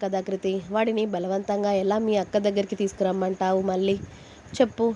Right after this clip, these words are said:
ఇప్పుడు. బలవంతంగా బంధాలు ముడిపడవు కదా, ఎవరి లైఫ్ వాళ్ళు ఇప్పుడు లీడ్ చేస్తేనే బాగుంటుంది. మనం బలవంతంగా కలిపినంత మాత్రాన వాళ్ళు సంతోషంగా ఉండలేరు కదా, అన్నాడు వైభవ్. అది కూడా కరెక్టే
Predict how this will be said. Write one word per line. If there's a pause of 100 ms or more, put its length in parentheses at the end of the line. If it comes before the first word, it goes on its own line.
(100)
ఇప్పుడు. (680)
బలవంతంగా
బంధాలు
ముడిపడవు
కదా, (200)
ఎవరి
లైఫ్
వాళ్ళు
ఇప్పుడు
లీడ్
చేస్తేనే
బాగుంటుంది. (840)
మనం
బలవంతంగా
కలిపినంత
మాత్రాన
వాళ్ళు
సంతోషంగా
ఉండలేరు
కదా, (460)
అన్నాడు (280)
వైభవ్. (1900)
అది
కూడా
కరెక్టే